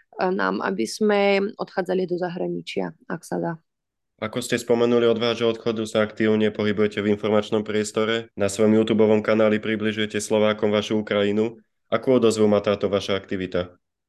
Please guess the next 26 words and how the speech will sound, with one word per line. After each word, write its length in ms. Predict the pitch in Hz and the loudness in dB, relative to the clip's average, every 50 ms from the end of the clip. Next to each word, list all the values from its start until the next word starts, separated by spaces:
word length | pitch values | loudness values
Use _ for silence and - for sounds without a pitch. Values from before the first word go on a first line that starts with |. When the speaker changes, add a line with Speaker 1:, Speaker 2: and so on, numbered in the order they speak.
| _ _ _ _ _ - | _ _ _ _ _ 2
Speaker 1:
No, 400 | 185 190 202 208 214 220 214 - - | 4 6 6 8 6 6 4 2 0
väčšinou 560 | - 196 190 214 262 262 - - 294 277 269 262 | -2 0 0 0 0 0 0 2 4 4 4 6
má 160 | 247 233 226 | 4 4 2
samozrejme 560 | 214 - 226 226 240 240 247 240 240 233 - | 0 0 0 0 2 2 2 0 0 -2 -4
pozitívnu 640 | - 185 185 175 180 160 - 160 151 170 165 - 170 | -4 -4 -6 -6 -6 -8 -8 -8 -8 -6 -6 -6 -4
odozvu. 640 | 165 160 175 175 175 - 190 185 190 214 247 262 - _ | 0 0 0 0 0 -2 -2 0 2 2 2 0 -2 _
Ľudí 240 | 185 214 220 240 233 | -8 -8 -6 -6 -8
to 80 | - 190 | -10 -6
zaujíma, 720 | 175 185 170 170 165 170 175 175 175 180 180 196 233 254 - - - - - - | -2 -2 -2 -2 -2 -4 -8 -6 -4 -2 0 0 0 -2 -4 -10 -20 -20 -16 -6
aj 120 | - 196 185 180 | -2 -2 -2 0
Slovákov, 480 | - 190 190 214 240 247 240 247 233 - - | 0 2 4 4 4 4 4 2 0 0 -2
aj 80 | 165 165 - | -6 -10 -8
Čechov. 720 | - 175 170 - - 180 175 185 214 240 262 262 - - _ _ | -8 -8 -8 -6 -6 -4 0 0 0 0 0 -2 -4 -6 _ _
Oni 320 | - 196 196 196 190 190 | -4 -2 0 0 0 -2
chcú 240 | - - - 190 180 | -4 -10 -12 -8 -4
vedieť 320 | 165 185 185 165 165 160 - 156 | -2 -2 -2 -2 -4 -6 -2 0
viac, 240 | 185 202 220 226 233 | 2 2 4 2 0
chcú 240 | - - - - 190 | -2 -8 -14 -10 -6
vedieť 320 | 170 185 170 170 170 - | -6 -4 -4 -4 -6 -6
o 80 | - 180 | -6 -8
našom 240 | 170 156 - 160 160 | -8 -8 -8 -6 -4
jazyku, 560 | 165 180 190 202 202 190 190 185 - - 175 | -2 0 0 0 0 -2 -4 -4 -4 -4 -4
o 80 | 170 | -4
našej 320 | 170 165 160 - 165 160 - | -4 -8 -8 -10 -12 -10 0
kultúre, 640 | - 208 208 208 208 - 202 196 196 190 190 190 - _ - - - - _ _ - | 2 2 2 2 2 -2 -2 0 0 0 0 -2 -4 _ -20 -20 -20 -20 _ _ 0
o... 80 | 190 | 2